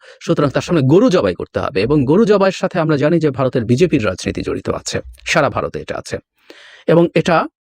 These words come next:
তারা করতে গেছেন। তার মানে বাংলাদেশে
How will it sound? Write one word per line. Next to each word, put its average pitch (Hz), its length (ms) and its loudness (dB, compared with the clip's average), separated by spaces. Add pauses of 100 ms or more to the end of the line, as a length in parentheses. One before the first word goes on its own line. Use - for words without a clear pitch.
(360)
তারা 143 180 -2
করতে 196 340 0
গেছেন। - 320 -12
তার 180 180 0
মানে 185 360 2 (680)
বাংলাদেশে 208 720 2